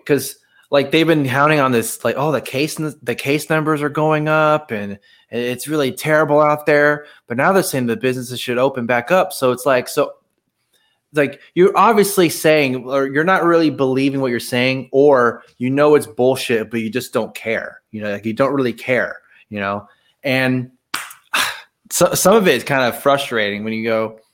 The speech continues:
"Okay, so you say it's, you know, you gotta trust the science, and hey, the science says this. Hey, you have to wear a mask or you're gonna die from covid or something like that."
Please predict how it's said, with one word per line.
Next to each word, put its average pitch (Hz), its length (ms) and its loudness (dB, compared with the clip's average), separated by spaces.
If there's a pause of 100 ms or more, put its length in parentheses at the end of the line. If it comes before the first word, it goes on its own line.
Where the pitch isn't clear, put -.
(140)
"Okay, 135 320 0
so - 140 -6
you 120 100 0
say 160 260 4
it's, - 300 -4 (220)
you 123 80 0
know, 120 60 2
you 117 80 2
gotta 151 180 4
trust 139 280 0
the 139 60 -10
science, 139 600 0
and 110 120 -2
hey, 135 160 0
the 113 80 -4
science 143 460 0
says 117 240 0
this. 120 320 0
Hey, 123 260 0
you 123 140 -4
have 156 180 0
to 160 60 -6
wear 147 160 4
a 120 60 0
mask 139 440 -2
or 117 40 -6
you're 117 120 -4
gonna 123 160 -4
die 123 320 0
from 123 200 -10
covid 120 520 -2
or 101 60 -14
something 101 300 -14
like 92 240 -16
that." 92 260 -14